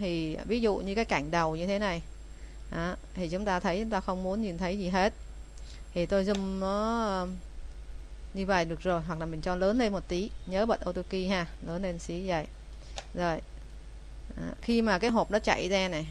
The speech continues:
thì chúng ta sẽ, đó, scale nhỏ nó xuống về. Đó, hoặc là đầu tiên chúng ta để nhỏ đi. Tôi muốn bỏ cái key đầu tiên này đi. À, không phải, cái này là của cái chữ mình đang chọn.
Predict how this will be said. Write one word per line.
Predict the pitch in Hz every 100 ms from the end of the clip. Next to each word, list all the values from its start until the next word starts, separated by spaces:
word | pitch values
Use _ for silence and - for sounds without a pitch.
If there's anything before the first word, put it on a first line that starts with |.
| 156
thì | 170
chúng | 160 190
ta | 190 175 175
sẽ, | - 175 - 175 190 208 220 247 - - - - - - -
đó, | - -
scale | - 180 175
nhỏ | 180 147 156 175 190 202 208 208 214 214 214
nó |
xuống | 214 208 202
về. | 202 165 160 - - -
Đó, | 165 160 -
hoặc | 175
là | 175 185
đầu | 185
tiên | 226
chúng | 220 247
ta | 214
để | 160
nhỏ | 175 151 -
đi. | 196 208 - - - - -
Tôi | 202
muốn | 202 240
bỏ | 170 -
cái | 214
key | 220 208 190
đầu | 180 160
tiên | 156 180 180
này | 160
đi. | 170 - - - - - _ _ _ _ - - - - - - - - -
À, | 190
không | 180 185
phải, | - 160 - 247
cái | 196
này | 180
là | 165
của | 151 156
cái | 180
chữ | 180 185 208
mình | 170
đang | 170 170
chọn. | 170